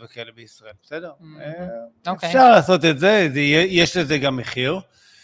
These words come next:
Speaker 1: <clears throat> אוקיי? אבל צריך, אה, ב-, בעיניי תמיד לשאול, אוקיי, אבל זה, זה התשואה הפירותית, זה התשואה מהשכירות, סבבה, זה, זה נחמד, זה, אוקיי, זה גם חשוב מצד אחד, כי זה איפשהו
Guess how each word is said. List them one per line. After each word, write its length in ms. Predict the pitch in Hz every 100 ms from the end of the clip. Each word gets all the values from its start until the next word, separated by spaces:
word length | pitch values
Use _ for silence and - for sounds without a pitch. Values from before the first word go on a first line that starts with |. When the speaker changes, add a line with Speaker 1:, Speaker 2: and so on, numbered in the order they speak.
| - -
Speaker 1:
<clears throat> 600 | - - - 226 190 170
אוקיי? 420 | 165 180 196 147
אבל 340 | 120 135 135 113 _ - - _ _
צריך, 320 | - 170 175
אה, 340 | 196 180 165 156 123
ב-, 60 |
בעיניי 460 | 139 135 127 151 180
תמיד 340 | 151 151 151
לשאול, 460 | 131 - 175 175 170 - _
אוקיי, 300 | 135 - 151
אבל 240 | 123 127 123 _ _ _ _
זה, 260 | - 190 190
זה 120 | 190
התשואה 280 | 190 160 165
הפירותית, 520 | 165 143 131 127 175
זה 100 | 151
התשואה 280 | 139 - 147
מהשכירות, 640 | 143 127 - 135 160 165
סבבה, 420 | 127 139 151 139
זה, 320 | 120 127 123 120
זה 180 | 113 123
נחמד, 480 | 113 - 123 165 131
זה, 140 | 127 -
אוקיי, 400 | - - 160 143 - _
זה 140 | 131 127
גם 200 | 135 120
חשוב 460 | - 120 190 156
מצד 300 | 143 - 147
אחד, 240 | 143 180 170
כי 160 | - 131
זה 140 | 151
איפשהו 480 | 143 151 - 143